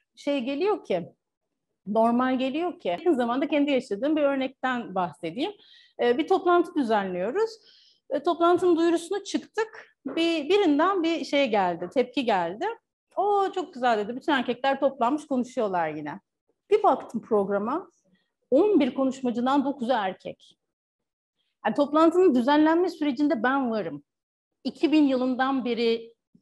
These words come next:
L G B T artı ve toplumsal cinsiyet meseleleriyle ilgileniyorum. Ee, hani şey değilim, tamam, hani baş organizatörü değildim ama hani önümden geçiyor o isimler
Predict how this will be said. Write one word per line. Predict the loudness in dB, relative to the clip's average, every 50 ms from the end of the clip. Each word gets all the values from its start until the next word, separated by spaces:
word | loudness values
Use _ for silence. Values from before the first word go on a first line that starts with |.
| _
L | 0 0 0
G | 2 0 0
B | 0 -2 -2
T | -2 -2 -2
artı | -2 -4 -6 -6 -8
ve | -10 -8
toplumsal | -8 -8 -8 -8 -8 -4 -2 -2 -2 -2 -2
cinsiyet | -6 -4 -2 -4 -2 -2
meseleleriyle | -2 -4 0 -2 0 2 2 0 0 0 -2 -2
ilgileniyorum. | -2 -2 -2 -2 -2 -2 -2 -2 -2 -2 -4 -4 -6 -10 -12 _ _ _ _ _ _ _ _ -20 -20 _ _ _ _ _ _ _ _ -2
Ee, | 0 2 2 2 2 2 0 -4 -4
hani | 0 2 2 2 2
şey | 0 0 0 0 0 0 0
değilim, | 0 0 0 -2 -4 -4
tamam, | -4 -4 -2 -2 -4 -4 -6 -12 -16 _ _ _ _ _ _
hani | -14 -12 -8 -2 0
baş | 0 0 0 -4 -4 0 4
organizatörü | 4 4 4 4 2 0 0 0 -2 -6 -6 -6 -6 -6 -4
değildim | -2 0 0 0 0 0 -2 -4
ama | -2 0 0 -2 -2 -4 -10 _ _
hani | -14 -14 -4 2
önümden | 4 4 6 6 4 2 2 0 -2
geçiyor | -4 -6 -10 -10 -10 -8 -8 -6
o | -6 -6
isimler | -8 -10 -14 -18 -20 -18 -16 -12 -10 -10 -12